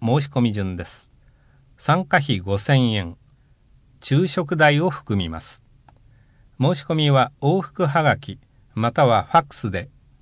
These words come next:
行事名、郵便番号、住所、氏名、振り仮名、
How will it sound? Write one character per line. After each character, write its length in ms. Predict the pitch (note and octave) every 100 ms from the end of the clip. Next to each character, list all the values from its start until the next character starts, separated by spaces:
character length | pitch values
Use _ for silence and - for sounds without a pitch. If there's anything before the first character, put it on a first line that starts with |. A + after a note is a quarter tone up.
| _ _ _ _
行 300 | A2+ D#3+ F#3+
事 140 | F3
名、 380 | E3+ G#2 E2 E2+ - _ _ _ -
郵 200 | A#2+ F3+
便 240 | F#3+ F3+
番 260 | F3+ E3+ G#2
号、 240 | F2+ F2+
住 240 | G#2+ A#2+
所、 320 | G2 - - - _ _
氏 260 | - - G3
名、 260 | F3+ B2+ F#2
振 160 | -
り 140 | G#2 G#2+
仮 180 | F#2+
名、 180 | F2+ -